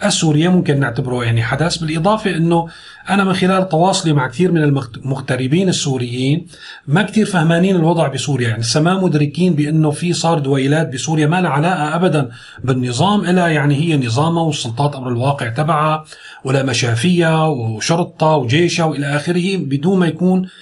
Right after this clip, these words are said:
للنظام أي علاقة فيها ولا رئيس. يعني إذا بتشوف الصور معي لزيارة، آه، ر-، رئيس الائتلاف لمنطقة رأس العين والاستقبال الرسمي والكذا، يعني هو معتبر حاله رئيس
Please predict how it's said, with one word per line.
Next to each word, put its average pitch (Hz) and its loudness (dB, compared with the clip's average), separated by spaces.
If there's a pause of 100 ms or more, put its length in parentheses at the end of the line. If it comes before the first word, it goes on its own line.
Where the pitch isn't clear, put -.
(240)
للنظام 175 0
أي 170 2
علاقة 156 0
فيها 185 0
ولا 190 2
رئيس. 185 0
يعني 123 0
إذا 120 -4
بتشوف 175 -2
الصور 147 0
معي 147 0
لزيارة، 123 -2 (140)
آه، 113 -6
ر-، 117 -6
رئيس 143 0
الائتلاف 135 -2
لمنطقة 117 -2 (440)
رأس 127 -4
العين 143 2
والاستقبال 113 -2
الرسمي 143 0
والكذا، 156 0
يعني 160 0
هو 147 2
معتبر 127 -4
حاله 127 -2
رئيس 170 0